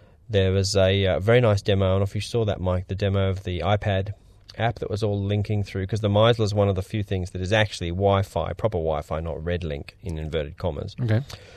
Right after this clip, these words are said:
Speaker 1: So, uh, the iPad app was working really well, was very clever, was, um,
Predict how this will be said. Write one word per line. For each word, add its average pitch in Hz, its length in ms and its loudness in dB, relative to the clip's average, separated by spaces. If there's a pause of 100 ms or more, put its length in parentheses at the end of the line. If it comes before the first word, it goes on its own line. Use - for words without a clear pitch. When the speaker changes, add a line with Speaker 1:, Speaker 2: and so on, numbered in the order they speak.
(140)
Speaker 1:
So, 95 520 4 (140)
uh, 101 720 0 (100)
the 101 320 -2 (460)
iPad 120 320 4
app 104 280 0
was 101 220 0
working 107 240 0
really 98 220 2
well, 98 280 0
was 95 160 -4
very 104 200 -2
clever, 92 280 -4
was, 87 320 -6
um, 95 340 -2